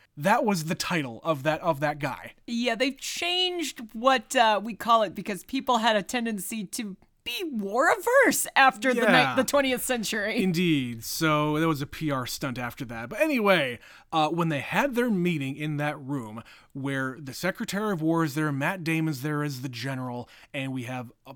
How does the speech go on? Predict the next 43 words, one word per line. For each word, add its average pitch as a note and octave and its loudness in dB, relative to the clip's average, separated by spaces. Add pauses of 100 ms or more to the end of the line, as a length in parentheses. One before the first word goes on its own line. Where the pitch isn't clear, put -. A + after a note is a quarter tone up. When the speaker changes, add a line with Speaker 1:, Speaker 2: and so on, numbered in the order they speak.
(120)
Speaker 1:
bunch A3 0
of F3+ -2
other D#3+ 0
people, D3+ -4
including E3 -2
Oppenheimer. A2+ -8 (340)
And D3 -2 (280)
the C#3+ -6
conversation F#3+ -2
here C#3+ -4 (240)
isn't A3 2 (260)
that, D3 0 (480)
"Oh, F#3+ 6 (100)
if B3+ 0
we're F#3+ -2
going F3 2
to D#3+ 2
use D3 -2
the D3 -2
bomb, D3 0
this D3+ -4
is C3+ -8
how D3 0
we're D3 -4
going C3+ -4
to C3+ -6
use C#3 -2
it." C#3+ -10
And F#3+ 4
I G3+ 4
want G3+ 4
an F#3 -2
advice E3+ 2
from D#3 -2
the C#3+ -4
scientific D#3 0
community C#3+ -2
that C#3 -2
is C3+ -6
helping C#3 -4
develop C3 -4
this, C#3+ -4
and D3+ -4